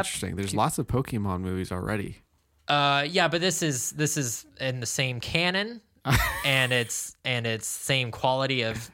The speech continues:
Speaker 2: of animation.
Speaker 1: Have you ever seen that Detective Pikachu movie?
Speaker 2: No, I heard it wasn't bad though.
Speaker 1: I heard it was great.
Speaker 2: Yeah. Um,
Speaker 1: I
Speaker 2: maybe we could get Ryan Reynolds back as Pikachu.
Speaker 1: That would be great. Though
Speaker 2: Um,
Speaker 1: he, Pikachu doesn't normally talk,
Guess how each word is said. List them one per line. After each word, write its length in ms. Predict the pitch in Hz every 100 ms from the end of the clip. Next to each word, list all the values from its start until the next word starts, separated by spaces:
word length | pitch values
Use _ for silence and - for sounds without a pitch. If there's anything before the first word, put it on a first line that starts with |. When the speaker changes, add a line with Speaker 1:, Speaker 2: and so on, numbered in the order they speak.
| -
Speaker 2:
of 220 | 110 104
animation. 760 | 107 117 104 123 139 185 185 185 _ _ _ -
Speaker 1:
Have 140 | 127
you 80 | 156
ever 120 | 175
seen 180 | 160 170
that 200 | 156 -
Detective 420 | 107 123 123 110
Pikachu 440 | - 113 123 - 135
movie? 200 | 131 131
Speaker 2:
No, 200 | 285 277 160 123
I 140 | 131
heard 180 | 165 247
it 60 | 240
wasn't 240 | 220 190
bad 240 | 190 202 127
though. 100 | 90
Speaker 1:
I 120 | 123
heard 180 | 131 143
it 60 |
was 100 | 135
great. 340 | 117 127 175 - -
Speaker 2:
Yeah. 340 | 156 110 92 - _ _ _ _ -
Um, 440 | 113 107 82 87 92
Speaker 1:
I 60 |
Speaker 2:
maybe 100 | 135
we 80 | 160
could 140 | 160 160
get 100 | 151
Ryan 220 | 151 147
Reynolds 280 | 147 135 -
back 240 | 104 -
as 80 | 104
Pikachu. 500 | - - - 98 117
Speaker 1:
That 100 | 113
would 80 | 113
be 60 | 110
great. 280 | 113 143 - _ - - - - - - -
Though 360 | 113 147 143 139
Speaker 2:
Um, 40 |
Speaker 1:
he, 180 | 123 139 - - - 117
Pikachu 380 | - 127 131 107
doesn't 300 | 98 95 92
normally 360 | 95 92 92 -
talk, 420 | - - - -